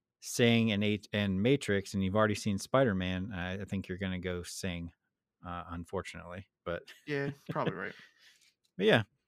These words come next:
Speaker 1: Um, the last piece of news that I have is actually not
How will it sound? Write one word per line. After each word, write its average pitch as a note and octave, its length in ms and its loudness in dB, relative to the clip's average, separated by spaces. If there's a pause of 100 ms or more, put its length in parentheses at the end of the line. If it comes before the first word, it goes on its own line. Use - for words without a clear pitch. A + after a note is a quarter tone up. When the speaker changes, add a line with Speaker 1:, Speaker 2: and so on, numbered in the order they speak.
(260)
Speaker 1:
Um, B2 520 8 (480)
the C3 60 6
last F3 260 12
piece F#3+ 160 6
of D3 80 8
news C3 200 10
that A#2 120 12
I G#2 160 10
have A#2+ 260 8
is G2+ 100 4
actually F#2+ 320 0
not F#2+ 320 0